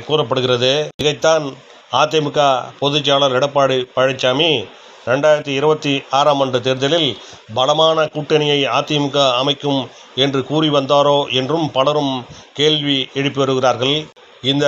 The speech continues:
ரகசிய ஒப்பந்தம் தெரிந்துதான், திமுகவில் இருக்கும் விடுதலை சிறுத்தைகள் கட்சி சுதாரிப்பாக கூட்டணியிலிருந்து விலகும் எண்ணம் இல்லை என்று பகிரங்கமாக அறிவித்திருக்கிறது.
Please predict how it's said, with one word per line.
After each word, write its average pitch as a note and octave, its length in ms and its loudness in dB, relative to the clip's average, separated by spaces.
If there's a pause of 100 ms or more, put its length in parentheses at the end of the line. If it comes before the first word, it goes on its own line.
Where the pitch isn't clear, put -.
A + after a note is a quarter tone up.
ரகசிய D3 460 0
ஒப்பந்தம் C#3+ 500 0
தெரிந்துதான், C#3 600 0 (200)
திமுகவில் D3+ 640 2
இருக்கும் C#3+ 300 -4 (200)
விடுதலை D3+ 380 -2
சிறுத்தைகள் C#3 500 -2
கட்சி C3+ 280 0 (360)
சுதாரிப்பாக C3 760 0 (240)
கூட்டணியிலிருந்து D#3 720 0
விலகும் C#3+ 380 0
எண்ணம் C#3+ 340 0 (120)
இல்லை C#3+ 340 -2
என்று C3+ 280 -2 (220)
பகிரங்கமாக D3 760 2 (120)
அறிவித்திருக்கிறது. C3 760 -2